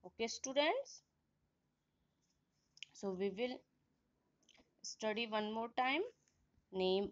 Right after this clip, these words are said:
of buildings and their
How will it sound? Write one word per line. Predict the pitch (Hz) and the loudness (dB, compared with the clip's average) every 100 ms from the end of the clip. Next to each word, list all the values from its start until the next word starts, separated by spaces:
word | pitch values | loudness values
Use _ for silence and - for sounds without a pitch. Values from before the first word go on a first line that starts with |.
| - | 0
of | 220 220 233 - - 196 | 6 8 6 4 -12 -4
buildings | 202 214 214 269 330 427 - - _ _ | 0 2 4 4 4 0 -4 -12 _ _
and | - 190 226 - - - | 0 4 4 2 -6 -6
their | 185 214 294 | 0 4 6